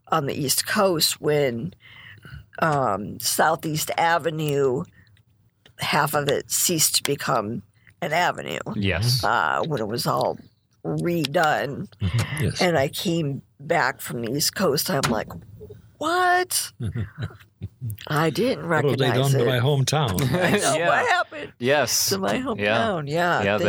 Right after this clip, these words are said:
Speaker 1: things
Speaker 2: they, uh,
Speaker 1: change.
Speaker 2: as we,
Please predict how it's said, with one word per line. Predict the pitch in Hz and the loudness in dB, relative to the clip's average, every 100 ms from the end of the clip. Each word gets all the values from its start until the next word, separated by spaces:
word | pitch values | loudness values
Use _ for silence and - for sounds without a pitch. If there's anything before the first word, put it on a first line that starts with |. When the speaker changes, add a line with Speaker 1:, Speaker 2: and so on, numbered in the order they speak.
| 104 | 2
Speaker 1:
things | 98 - - _ _ - - | 2 -2 -6 _ _ -20 -6
Speaker 2:
they, | 104 101 98 | 0 2 4
uh, | 92 92 95 | 4 2 0
Speaker 1:
change. | - 175 170 - | -2 -2 -4 -4
Speaker 2:
as | 113 107 107 107 104 | -2 0 0 0 0
we, | 107 104 | 0 0